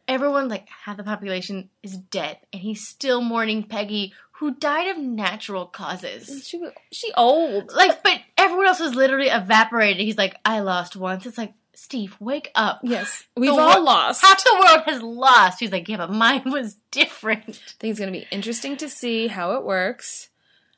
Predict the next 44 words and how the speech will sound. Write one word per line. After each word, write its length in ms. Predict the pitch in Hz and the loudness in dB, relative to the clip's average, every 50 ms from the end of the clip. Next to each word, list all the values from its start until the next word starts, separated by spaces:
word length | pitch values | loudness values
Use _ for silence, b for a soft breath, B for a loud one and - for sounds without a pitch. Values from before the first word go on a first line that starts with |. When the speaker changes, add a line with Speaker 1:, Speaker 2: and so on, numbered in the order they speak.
| _ _ _ | _ _ _
Speaker 2:
um, 500 | 196 190 180 180 175 170 165 170 170 - - _ | -6 -6 -4 -4 -6 -6 -8 -8 -12 -14 -12 _
and 100 | - 196 | -8 -2
how 80 | 208 226 | -2 0
they 100 | 226 247 | 2 0
save 240 | 240 - - 262 311 | 0 0 -2 -2 -2
them 160 | 330 349 285 | -2 0 2
all 120 | 226 226 277 | 2 0 2
from 160 | - 349 339 | 0 -4 -4
purgatory. 880 | - 349 392 427 403 381 - - 208 170 127 78 - 131 196 262 - _ _ _ | 0 0 0 2 0 -2 -6 -4 -6 -6 -6 -6 -8 -10 -10 -12 -14 _ _ _
It's 160 | _ - 240 | _ -6 -4
Speaker 1:
Yeah. 80 | 247 208 | -2 -2
Speaker 2:
not 80 | 208 | 0
called 140 | 175 196 175 | -2 -2 -4
purgatory, 460 | 185 - 185 160 156 170 - - - | -4 -8 -8 -8 -8 -10 -10 -12 -12
but 120 | - 233 233 | -10 -10 -12
it's 120 | 240 - | -14 -10
basically 380 | _ 208 180 185 - 208 202 202 | _ -8 -8 -8 -8 -10 -8 -8
what 120 | 220 240 | -6 -6
it 100 | 254 254 285 | -6 -4 -4
is. 160 | 285 277 285 | -6 -6 -6
It's 100 | - - | -16 -12
called, 160 | - 262 254 | -10 -8 -6
like, 160 | 247 247 240 233 | -6 -6 -8 _
the 80 | 190 | -12
Soulverse? 1300 | 180 - - - - - - 165 - 247 277 320 359 403 403 381 _ 415 440 466 480 466 466 453 - - | -10 -10 -10 -10 -10 -10 -8 -8 -6 -8 -8 -10 -12 -14 -14 _ _ -14 -14 -12 -12 -12 -14 -14 -14 -14
Speaker 1:
Ugh, 380 | - - - - - - - - - | -12 -12 -12 -14 -14 -16 -20 -20 -20
that 80 | 196 | -20
sounds 340 | - - 190 180 180 180 - - | -18 -16 -16 -14 -14 -16 -18 -18
awful. 460 | - 175 180 175 - - 185 190 202 196 | -18 -18 -18 -20 -20 -18 -18 -18 -18 -12
Speaker 2:
'Cause 180 | - 233 214 | -10 -10 -6
not, 220 | 208 226 226 233 233 | -4 -6 -6 -4 -6
people 240 | 262 285 - 330 302 | -6 -4 -4 -4 -6
didn't 340 | 302 285 285 262 233 - | -6 -6 -6 -8 -8 -8
die. 460 | _ 233 214 202 170 80 73 69 - - | _ -8 -6 -6 -8 -8 -8 -10 -10 -12
Speaker 1:
Of 120 | 214 196 - | -14 -16 -18
course 400 | _ - - 269 254 247 - - | _ -4 -2 -2 -2 -2 -4 -6
not. 260 | 214 180 156 - - - _ _ _ _ _ _ _ _ _ _ _ | -6 -4 -4 -6 -8 -12 _ _ _ _ _ _ _ _ _ _ _
I 80 | - 262 | 0 0
mean, 220 | 294 311 311 294 - _ _ _ _ - | 2 2 0 -2 -4 _ _ _ _ -8
I 60 | - - - _ _ | -8 -8 -8 _ _
think, 280 | 381 381 370 - - - - _ _ _ _ _ _ _ _ _ _ _ _ | -8 -8 -8 -8 -14 -20 -20 _ _ _ _ _ _ _ _ _ _ _ _
I'm 200 | - 208 208 214 | -14 -10 -8 -8
not 200 | 214 202 202 202 | -8 -8 -10 -10
gonna 400 | 214 208 202 196 196 190 185 185 | -12 -12 -10 -10 -10 -10 -12 -14